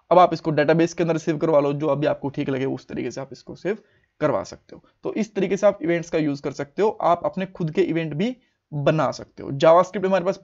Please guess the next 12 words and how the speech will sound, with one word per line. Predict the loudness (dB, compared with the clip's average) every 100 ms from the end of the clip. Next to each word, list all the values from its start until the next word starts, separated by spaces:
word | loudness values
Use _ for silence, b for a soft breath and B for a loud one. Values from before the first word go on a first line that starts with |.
| -4
बटन | -2 -4
क्लिक | -4 -2
के | -2
ऊपर | 0
इवेंट | 0 0 -2
होते | -2
हैं, | 0
but | -2 -2
हमें | -4 -4
यहाँ | -2 0
पे | 0
इवेंट | -2 -4